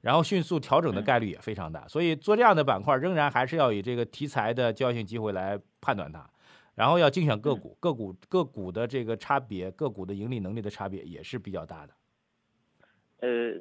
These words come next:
Speaker 2: 那，那刚才您提到了说，一个交易性的这样一个机会嘛，那您感觉现在在这个点位，三千点附近的样子，是可以建底仓吗？像这类题材类的股票。
Speaker 1: 啊，对，我一直提建底仓，我，呃，这个我倒是同意的啊，这个问题问得我觉得倒是跟我之前的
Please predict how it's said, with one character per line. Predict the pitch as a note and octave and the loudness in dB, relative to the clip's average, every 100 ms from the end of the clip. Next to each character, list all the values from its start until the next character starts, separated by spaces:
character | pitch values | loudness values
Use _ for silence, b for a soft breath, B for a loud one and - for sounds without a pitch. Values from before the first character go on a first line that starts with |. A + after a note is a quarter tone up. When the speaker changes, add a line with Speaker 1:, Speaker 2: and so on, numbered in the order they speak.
| A#2+ C#3+ | -10 -4
Speaker 2:
那， | C#3 | -2
那 | D3+ C#3+ | -2 -2
刚 | F3+ | -2
才 | F3 | -2
您 | D3 C#3+ | -6 -8
提 | - | -6
到 | B2+ C3 | -4 -4
了 | A2+ | -4
说， | B2+ B2 b b _ | -10 -16 b b _
一 | - | -16
个 | C#3 | -14
交 | B2+ F#3+ | -8 -8
易 | F#3 | -8
性 | E3 | -12
的 | A2 | -18
这 | B2 | -16
样 | A2 | -16
一 | |
个 | G#2+ | -18
机 | - F3 | -14 -14
会 | E3+ | -12
嘛， | A2 E2+ | -14 -16
那 | E3 | -16
您 | F3+ | -12
感 | D#3+ F2+ | -14 -14
觉 | F#2+ A#2 _ - | -16 -18 _ -12
现 | F#3 | -8
在 | E3 D3+ | -6 -6
在 | D#3+ C3+ A#2+ | -6 -6 -6
这 | G#3 | -10
个 | D3+ | -12
点 | F#2+ - | -14 -18
位， | D2+ - | -20 -12
三 | C3+ | -10
千 | D3+ | -10
点 | D3 - | -16 -18
附 | A2 | -20
近 | G#2 G2 | -18 -16
的 | |
样 | E2+ D#2 _ | -14 -16 _
子， | - | -18
是 | A2 | -14
可 | - B2+ | -8 -6
以 | B2+ F2+ b b _ | -6 -12 b b _
建 | C#3+ A2+ | -6 -6
底 | - | -6
仓 | - G#2+ | -6 -6
吗？ | G#2 G2+ - | -6 -14 -12
像 | A#2+ | -14
这 | A#2 A#2 | -10 -8
类 | G#2+ | -8
题 | - A2+ | -8 -8
材 | G#2+ | -6
类 | G2 | -6
的 | F2 | -4
股 | |
票。 | D#3 | 2
Speaker 1:
啊， | |
对， | D3+ | 4
我 | C#3+ | 6
一 | G3 | 6
直 | F#3+ F3+ | 4 2
提 | F3+ | 0
建 | F3 F3+ | 2 2
底 | B2+ | 4
仓， | A#2+ C#3+ D3 | 0 -2 2
我， | D3+ | 2
呃， | E3+ E3 | 4 2
这 | A#3+ | 4
个 | D#3 | 6
我 | |
倒 | C3 C3 | 8 6
是 | |
同 | A#2 G#2+ | 4 -2
意 | A#2 | 0
的 | G2+ | 0
啊， | G2 | 0
这 | D#3 | -2
个 | |
问 | D3+ | -4
题 | C#3 | -2
问 | C#3+ | -2
得 | C3 A#2+ | -4 -2
我 | G2+ | -2
觉 | A2+ | 0
得 | B2 | 0
倒 | B2 B2 | 2 0
是 | B2 | 0
跟 | C3+ C#3 | -2 0
我 | G#2 | 0
之 | C3+ | 0
前 | B2 | -4
的 | B2 | -4